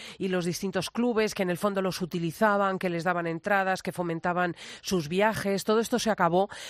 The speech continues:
pero yo creo que en Argentina todavía estáis ahí. No sé si muchos de nuestros oyentes sabrán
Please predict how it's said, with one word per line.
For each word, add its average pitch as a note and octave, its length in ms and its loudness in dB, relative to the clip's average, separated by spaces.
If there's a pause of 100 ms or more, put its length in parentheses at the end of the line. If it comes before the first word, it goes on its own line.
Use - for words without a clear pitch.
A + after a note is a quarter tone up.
(140)
pero F3+ 380 4
yo G#3+ 160 2
creo C4+ 140 4
que D#4+ 80 2
en D4 60 2
Argentina B3 440 0
todavía G#3 360 2
estáis G3 380 0
ahí. F#3+ 240 2
No G#3+ 140 2
sé G3+ 100 -4
si G3 120 -2
muchos G3+ 300 -2
de G3 80 -2
nuestros F#3 300 -4
oyentes F#3 380 -2
sabrán F3+ 440 2